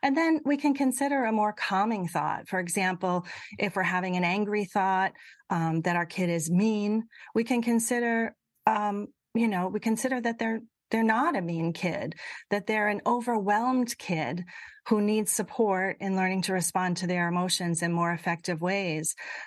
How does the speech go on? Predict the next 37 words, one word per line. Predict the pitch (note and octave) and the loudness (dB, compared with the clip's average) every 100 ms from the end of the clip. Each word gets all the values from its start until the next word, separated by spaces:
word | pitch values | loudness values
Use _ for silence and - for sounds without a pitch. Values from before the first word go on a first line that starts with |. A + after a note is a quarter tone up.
| - | -8
Um, | - F#3 G3 | -2 0 2
or | A3 | 0
if | G3+ | 0
we're | G3+ | 0
having | G3 G3 F#3+ | 0 0 -4
an | E3+ | -2
anxious | G3 G3 - A3 - | -2 -2 -2 -2 -2
thought, | A#3 A3+ A3+ - _ _ _ _ _ _ - G#3 | 0 2 0 -4 _ _ _ _ _ _ -6 -2
that | G3 | 0
the | F#3+ | 0
worst | F3+ F#3 - | 0 0 0
case | G3+ F3 | -2 0
scenario | F#3+ F3+ F3+ F#3 F#3 F#3 | 0 0 2 2 0 0
will | F3+ | 0
be | F3 F3 | 0 0
the | F3 | 2
outcome, | F3 - - G3 G3 | 0 0 -2 -2 -2
for | G3 | -2
example, | G3 F#3 G#3 G#3 G#3+ G#3 - - - - - | -2 0 0 0 0 -2 -4 -12 -14 -6 -2
we | D4 | 2
can | D#4 D4 | 2 4
consider | C#4+ C4 B3 C4+ B3 | 4 2 0 0 2
that, | G3 F#3+ - - - - | 0 -2 -6 -20 -10 -4
you | B3 | -2
know, | |
everything's | A#3 A#3+ A#3+ C4 A#3+ | 0 0 2 2 2
gonna | A#3 A3 | 0 0
be | G#3+ G#3 | 0 -2
okay. | G#3 - G#3 G#3 D#3 E3+ E3+ _ _ - - - _ | -2 -2 -2 0 -2 -6 -10 _ _ -16 -16 -18 _
And | G#3+ G#3+ G#3+ G#3+ | 0 2 -2 -2
if | A#3 | -4
we're | A#3 | 0
having | A3 A#3 A3 G3 | 0 0 -2 -4
a | F#3 | -2
self-critical | G3 F3+ - C#4+ D#4+ G#3 | 0 -2 -4 -4 -2 -2
thought, | F3 D#3+ D#3 D#3+ - _ - | -2 -2 0 -2 -4 _ 0
um, | F3+ F3 F3 | 0 0 -2